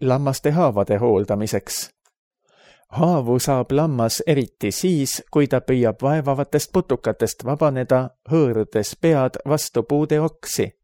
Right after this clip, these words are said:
Oksad võivad põhjustada haavu ja kriimustusi.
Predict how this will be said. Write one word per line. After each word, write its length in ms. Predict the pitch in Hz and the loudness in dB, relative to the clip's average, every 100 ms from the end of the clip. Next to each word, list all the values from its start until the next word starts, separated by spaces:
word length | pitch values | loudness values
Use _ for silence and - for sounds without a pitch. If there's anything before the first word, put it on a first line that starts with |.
| _ _ _ _ _ - - - | _ _ _ _ _ -20 -20 -8
Oksad 460 | - 165 - 139 120 | -2 -2 0 -4 0
võivad 320 | 127 117 110 - | 0 2 -2 -2
põhjustada 580 | 143 127 113 - 104 101 | 0 0 -2 -4 -2 -2
haavu 460 | 123 160 139 123 147 - | 0 -2 -2 0 -2 0
ja 160 | 147 | -2
kriimustusi. 720 | 147 156 139 104 - 98 - | 0 0 0 -2 -4 -6 -4